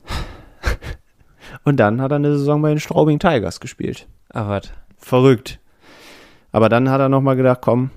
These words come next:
Speaker 1: K H L
Speaker 2: Auch gut.
Speaker 1: geht immer noch.“ In Straubing vierunddreißig Spiele, siebzehn Punkte.
Speaker 2: Gut.
Speaker 1: Gut. Danach in Riga,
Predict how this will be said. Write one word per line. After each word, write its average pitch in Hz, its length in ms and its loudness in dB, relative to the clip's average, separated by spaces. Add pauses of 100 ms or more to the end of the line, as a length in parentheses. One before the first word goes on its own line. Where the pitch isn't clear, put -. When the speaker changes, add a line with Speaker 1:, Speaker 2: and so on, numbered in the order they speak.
(240)
Speaker 1:
K 117 200 2
H 113 140 4
L 113 160 4
Speaker 2:
Auch - 20 2
gut. 139 200 -6 (140)
Speaker 1:
geht 107 160 -2
immer 120 160 -2
noch.“ 139 220 -4
In 120 140 -2
Straubing 160 420 2
vierunddreißig 143 840 2
Spiele, 143 320 -2
siebzehn 120 500 -2
Punkte. - 400 -6 (880)
Speaker 2:
Gut. - 240 -18 (400)
Speaker 1:
Gut. - 280 -8 (880)
Danach 123 320 2
in 127 120 2
Riga, 151 520 2